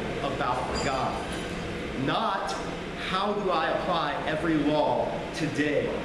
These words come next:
in that setting?" If you look at the New Testament, I have a whole section on this in my Bible for the rest of this course. We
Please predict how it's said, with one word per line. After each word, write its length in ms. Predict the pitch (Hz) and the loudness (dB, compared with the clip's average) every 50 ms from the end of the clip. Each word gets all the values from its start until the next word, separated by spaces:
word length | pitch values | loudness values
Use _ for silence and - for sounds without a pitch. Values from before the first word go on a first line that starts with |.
| - - - - - 151 | -4 -4 -4 -4 -2 0
in 140 | 147 135 127 | 0 0 0
that 200 | 135 131 - - | 0 -2 -2 -2
setting?" 440 | - - 165 135 123 123 - - - - - - - - - - - - - - - - - - - - - - - - - - - - - - 131 | 0 0 0 2 2 0 0 -2 -2 -4 -6 -6 -6 -6 -6 -6 -6 -6 -6 -4 -4 -4 -4 -4 -4 -4 -4 -4 -4 -6 -6 -4 -4 -4 -2 0 0
If 160 | 135 123 - 139 | 0 0 2 2
you 80 | 143 170 | 2 4
look 80 | 196 226 | 4 4
at 60 | 220 | 4
the 80 | 226 | 6
New 200 | 220 220 226 - | 6 4 4 4
Testament, 380 | - 202 180 - - 143 131 123 | 2 2 2 2 2 2 2 2
I 60 | 120 | 2
have 140 | 123 139 143 | 2 2 2
a 40 | 143 | 2
whole 100 | 165 170 | 2 2
section 320 | - 185 190 180 - 180 | 2 2 0 2 2 2
on 140 | 170 165 160 | 4 4 4
this 180 | 151 - - 151 | 4 4 2 4
in 80 | 147 | 4
my 160 | 143 143 139 | 4 4 4
Bible 220 | 139 143 151 143 143 | 4 4 2 2 2
for 120 | - 151 | 2 2
the 80 | 147 147 | 2 2
rest 160 | 151 151 - - | 2 2 0 0
of 40 | - | -2
this 100 | 127 - - - | -2 -2 0 0
course. 160 | 113 - - | 0 0 0
We 60 | 120 | 2